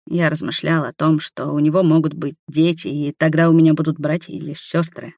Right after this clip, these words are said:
В своих фантазиях они удивлялись и гордились мной и моими достижениями, но в восемнадцать лет все мои мечты развеялись. С Рокотовым я был знаком. Станислав Германович был не просто сухим,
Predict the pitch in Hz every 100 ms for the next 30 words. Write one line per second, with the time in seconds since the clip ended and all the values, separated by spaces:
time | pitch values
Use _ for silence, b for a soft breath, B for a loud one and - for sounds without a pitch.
0 | _ _ _ _ _ - 156 160 - 180
1 | 165 190 160 151 156 170 185 185 170 160
2 | 180 190 165 175 170 170 147 175 208 156
3 | - 156 156 175 165 147 143 147 139 -
4 | - 139 160 175 151 156 156 160 _ _
5 | _ - 226 185 151 - 156 165 160 -
6 | 160 160 - 160 143 143 - - - 143
7 | 147 151 - - - - _ _ _ _
8 | _ - - 220 214 170 - 156 156 151
9 | 156 143 143 151 - 165 - 165 - _
10 | _ _ _ _ _ - - 233 233 269
11 | 247 156 143 180 202 165 165 160 - -
12 | _ - 180 190 190 185 190 170 175 170
13 | - 180 - 151 - 139